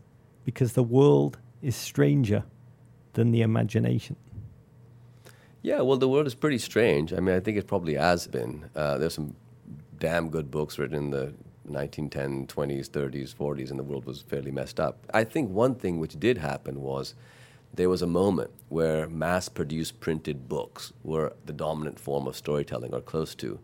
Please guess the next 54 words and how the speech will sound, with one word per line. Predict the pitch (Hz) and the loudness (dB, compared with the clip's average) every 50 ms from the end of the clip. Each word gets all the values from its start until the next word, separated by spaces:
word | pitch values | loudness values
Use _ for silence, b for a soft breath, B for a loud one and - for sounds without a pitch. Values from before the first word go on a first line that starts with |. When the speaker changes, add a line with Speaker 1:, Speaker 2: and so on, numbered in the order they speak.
| b b b b b b b | b b b b b b b
Speaker 2:
And | - 80 80 | -6 -6 -4
so | - 82 | -4 -6
people | 78 - - 82 | -6 -4 -4 -4
made | 76 71 76 76 73 - - - | -2 -2 -2 -4 -4 -8 -10 -2
good | - 92 85 80 | -2 0 0 0
money | 78 76 80 80 69 | 0 0 0 0 0
off | 53 52 - - | -2 -2 -4 -8
of | 50 - | -10 -8
it. | - - - - | -8 -10 -8 -6
And | - 71 69 67 69 71 69 62 | -6 -4 -4 -4 -6 -8 -8 -8
the | - - 55 | -8 -6 -4
idea | 53 73 73 67 73 76 73 69 | -4 -4 -4 -4 -4 -6 -6 -6
came | - - 76 71 73 69 65 65 | -6 -6 -6 -4 -4 -4 -6 -6
that | - 69 65 | -6 -6 -6
writers | 71 71 71 71 76 73 71 | -4 -6 -4 -4 -6 -8 -8
will | 71 67 | -8 -8
generally | 65 71 71 76 76 67 69 69 | -6 -6 -4 -4 -4 -4 -6 -6
make | 69 71 69 - | -6 -6 -6 -8
a | 65 | -8
decent | 65 76 73 - - 67 - | -8 -8 -8 -8 -8 -8 -6
living. | - 78 76 67 60 - - - - | -4 -4 -2 -4 -4 -8 -10 -10 -4
That | - 90 90 | -2 -2 0
idea | 85 82 80 76 85 82 80 76 | 0 -2 -2 -2 -2 -2 -2 -2
has | 73 76 73 - | -2 -4 -6 -6
sort | - 76 67 | -6 -8 -8
of | 67 69 | -8 -8
slipped | - - 76 - - | -8 -8 -8 -6 -4
away | 69 71 85 98 | 0 2 2 2
from | 101 - - - 58 | 0 -2 -6 -8 -8
us | 53 - - | -8 -10 -10
now. | - - - - - - b b b b b b b b b b b | -14 -12 -12 -12 -12 -14 b b b b b b b b b b b
But | 117 110 90 | 2 2 4
for | - - | 4 2
me, | 110 117 143 180 165 131 113 98 | 4 4 4 4 4 4 4 4
if | 95 - 90 80 | 2 0 -2 -2
I | 85 85 98 | 0 -2 0
can | - 92 87 | 0 -2 -2
do | 82 82 92 90 | 0 0 2 4
it | 90 90 87 - | 2 2 2 -2
and | 73 80 80 | -6 -4 -4
make | 80 85 71 | -4 -4 -4
a | 73 71 | -4 -4
living | 71 76 78 85 85 82 | -4 -2 -2 -2 -2 0
at | 80 82 | -2 -2
it, | 82 82 - - | -2 -2 -4 -4
I | - 67 71 | -6 -8 -6
consider | - - 76 - 69 73 | -6 -8 -8 -6 -6 -4
myself | 71 71 69 - - 69 67 | -4 -4 -6 -6 -6 -8 -6
very | - 71 71 71 73 | -4 -2 -2 -2 -2
fortunate. | 71 - - 76 71 - - 85 80 | -2 -2 -2 -2 -2 -2 -2 -4 -2
But | 78 82 | 0 0
if | 76 - | 2 4
I | 78 95 | 2 2
can't, | 107 - - 87 82 71 69 - | 2 2 2 2 2 2 0 -4